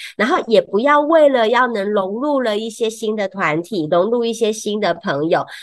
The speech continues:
然后甚至就是刚除了讲委曲求全，还有另外一个词，就是有时候像墙头草一样，好像我就是顺应着他们，我就是跟着他们，靠着他们，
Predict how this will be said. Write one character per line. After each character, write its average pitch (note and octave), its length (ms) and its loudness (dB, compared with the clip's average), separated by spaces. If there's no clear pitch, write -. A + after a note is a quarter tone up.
然 F3+ 140 2
后 A3+ 260 0
甚 B3+ 460 2
至 A#3+ 320 -4
就 A3 260 -2
是 A3 380 -2
刚 A#3+ 260 0
除 B3 120 -4
了 G3+ 100 0
讲 F#3+ 260 -4
委 F3 140 -2
曲 A#3 200 -8
求 G#3 180 -6
全， F#3+ 80 -2
还 G#3+ 160 -6
有 F3+ 80 -2
另 G#3 200 -2
外 F#3 200 -2
一 - 20 -6
个 E3 140 -6
词， - 280 -14
就 F3 120 -10
是 G#3+ 180 -2
有 A3+ 120 4
时 B3 100 0
候 F#4 80 2
像 E4+ 220 0
墙 A#3+ 240 -4
头 D4 160 2
草 A#3 260 0
一 G#3 60 -2
样， B3 120 2
好 G#3+ 80 -2
像 C4+ 180 0
我 F#3+ 140 2
就 D4+ 140 -2
是 F4 180 -4
顺 E4+ 280 -2
应 D#4+ 160 -2
着 B3 100 4
他 B3+ 240 -2
们， A3+ 200 0
我 F#3+ 80 0
就 A3+ 100 -8
是 C4 100 -4
跟 C4 200 2
着 A#3+ 100 0
他 A3+ 160 -2
们， G#3 220 -4
靠 D#4 260 0
着 G3+ 120 0
他 G#3+ 140 -2
们， F3+ 260 -2